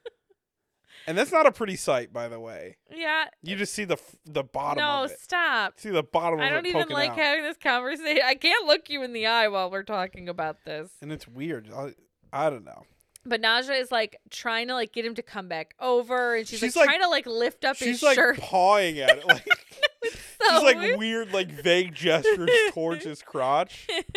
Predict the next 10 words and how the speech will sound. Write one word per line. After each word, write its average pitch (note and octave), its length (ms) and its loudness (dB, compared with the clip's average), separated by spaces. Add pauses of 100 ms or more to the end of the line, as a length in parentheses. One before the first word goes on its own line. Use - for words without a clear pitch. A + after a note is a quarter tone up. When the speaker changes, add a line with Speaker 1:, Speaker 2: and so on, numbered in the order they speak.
(120)
Speaker 2:
It's C4+ 280 -10
very G3+ 460 -4
strange. F3 560 -6 (580)
And A3 340 2
that's B3 180 2
the E4 100 -6
end D#4 100 -2
of D#4 60 -10
episode, A#3+ 320 -6 (360)
the A#3 180 -8